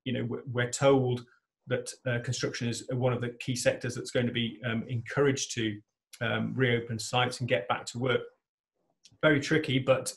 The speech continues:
um, the, the use, use of physical barriers, again, to separate activities on site, um, having fewer individuals or the minimum number of individuals working on a task so that, um, you know, there, there's less opportunity for them to interact, and, you know,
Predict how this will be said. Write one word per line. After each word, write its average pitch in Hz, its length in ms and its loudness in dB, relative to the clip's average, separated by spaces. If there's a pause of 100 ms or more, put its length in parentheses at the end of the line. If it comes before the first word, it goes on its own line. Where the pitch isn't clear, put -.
um, 131 360 4 (480)
the, 131 240 6
the 139 80 2
use, 143 360 0
use 135 220 4
of 139 120 -8
physical 139 360 4
barriers, 131 400 6
again, 131 280 4
to 147 60 0
separate 131 460 4
activities 131 640 0
on 127 160 2
site, 151 460 -2 (200)
um, 117 480 -2
having 131 200 -2
fewer 143 400 6
individuals 131 580 2
or 123 80 0
the 127 80 2
minimum 143 460 6
number 127 220 2
of 127 100 0
individuals 120 500 -2
working 135 340 4
on 113 80 -2
a 113 60 -8
task - 400 -4
so 123 220 0
that, 120 100 -2 (380)
um, 117 400 2 (160)
you - 100 -8
know, - 140 -10
there, 117 80 -8 (100)
there's 127 160 -6
less 127 180 2
opportunity 120 480 -2
for 120 140 -4
them 117 120 -4
to 123 160 -2
interact, 120 560 0 (260)
and, 123 260 2 (300)
you 123 100 -6
know, 127 100 -2